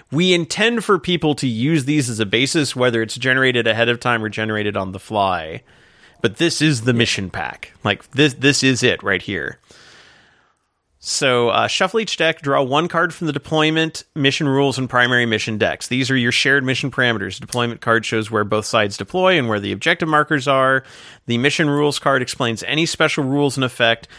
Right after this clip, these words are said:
and the primary mission explains how each side collects victory points. Uh, they don't show us a deployment card, but we've seen, you know, it'll be a map.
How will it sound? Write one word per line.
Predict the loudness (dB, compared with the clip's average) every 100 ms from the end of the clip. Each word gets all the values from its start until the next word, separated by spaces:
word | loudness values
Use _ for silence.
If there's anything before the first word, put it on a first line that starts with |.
| -20 -10
and | -4
the | -4
primary | 0 0 2 2 2
mission | 0 -2 -2 -4 -4
explains | -6 -4 -4 -2
how | -2
each | -2 -6 -4
side | -2 -2
collects | -2 -6 -4
victory | -2 0 2 0
points. | -2 -8 -8 -10 -12 -14 -20 -18 -10
Uh, | -6 -2
they | -2
don't | -2 -2 -2
show | -2 0 0
us | 0 -4 -2
a | 0 0
deployment | -2 -6 -2 0 0 -2
card, | -2 0 2 0
but | -2 -2
we've | -4 -6
seen, | -4 -2 -2 0
you | -2
know, | 0
it'll | 0
be | 2 0
a | 0
map. | 0 0 -2